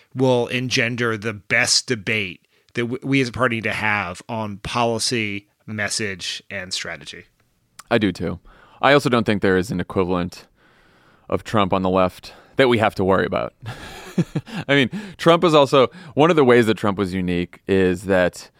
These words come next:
Speaker 2: um, even though he was sort of laughed off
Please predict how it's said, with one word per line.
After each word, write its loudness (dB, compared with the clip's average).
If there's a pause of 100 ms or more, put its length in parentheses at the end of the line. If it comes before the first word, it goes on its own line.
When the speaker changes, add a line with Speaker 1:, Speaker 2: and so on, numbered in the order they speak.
(340)
Speaker 2:
um, 2 (160)
even 2
though 4
he -4
was 0
sort -2
of -4 (320)
laughed 2
off 2